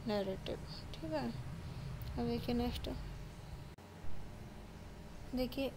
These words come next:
In a career that spanned over sixty years, Narayan received many awards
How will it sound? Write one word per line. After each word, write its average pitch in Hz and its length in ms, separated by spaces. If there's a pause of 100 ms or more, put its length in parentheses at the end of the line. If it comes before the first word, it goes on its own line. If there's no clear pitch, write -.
(160)
In 311 160
a 330 80 (120)
career 269 460
that 262 200 (200)
spanned 233 380
over 233 240
sixty 247 400
years, 269 420
Narayan 226 460
received 226 340
many 226 400
awards 220 440